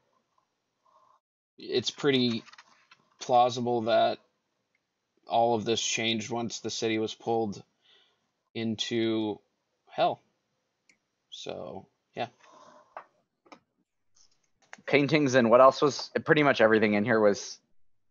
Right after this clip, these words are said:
Speaker 2: Pinging of Illusion, you said?
Speaker 1: Yeah, illusion.
Speaker 2: Cool.
Speaker 1: And
Speaker 2: Well
Speaker 1: as the time, do you wanna do anything else?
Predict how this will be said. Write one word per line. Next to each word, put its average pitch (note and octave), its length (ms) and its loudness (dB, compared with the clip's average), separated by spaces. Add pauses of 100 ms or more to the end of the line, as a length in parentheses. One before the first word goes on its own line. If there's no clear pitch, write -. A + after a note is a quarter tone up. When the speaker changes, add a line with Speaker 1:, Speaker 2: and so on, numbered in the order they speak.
Speaker 2:
Pinging G#2 280 -2
of G#2 60 -2
Illusion, G#2+ 320 -2
you A#2 100 -4
said? C3+ 260 -2 (240)
Speaker 1:
Yeah, C3+ 480 2 (560)
illusion. B2 580 -2 (880)
Speaker 2:
Cool. F#2+ 380 -4 (1700)
Speaker 1:
And B2 380 -2
Speaker 2:
Well B2 100 0
Speaker 1:
as C3 440 -2 (160)
the A#2+ 320 -4
time, D3 600 -4
do A#2 60 -4
you B2 80 0
wanna B2 180 0
do B2 140 0
anything B2+ 300 -2
else? D#3 260 -6